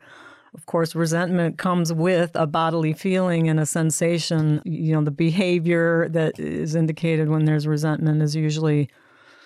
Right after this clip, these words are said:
criticism of th-, your partner or a pulling away, uh, stonewalling, you know, those kinds of things. And I, I often will tell people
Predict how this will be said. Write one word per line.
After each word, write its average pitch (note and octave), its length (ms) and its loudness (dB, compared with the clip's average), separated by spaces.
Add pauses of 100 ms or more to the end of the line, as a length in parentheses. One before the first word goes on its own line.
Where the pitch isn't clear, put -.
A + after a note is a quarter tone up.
(180)
criticism G#3+ 800 0
of E3+ 320 -2
th-, - 140 -8
your F3+ 180 2
partner E3 720 0
or D#3 240 0
a D3+ 60 0
pulling D#3 400 2
away, F3+ 600 2 (720)
uh, D#3 140 -4
stonewalling, F3 1080 2
you E3+ 80 2
know, D#3+ 180 2
those E3 240 0
kinds D#3+ 280 0
of D3 100 -6
things. D3+ 520 0 (400)
And E3+ 200 0
I, E3 320 0
I E3 200 0 (680)
often E3+ 420 0
will E3 100 0
tell E3 260 0
people D#3 640 0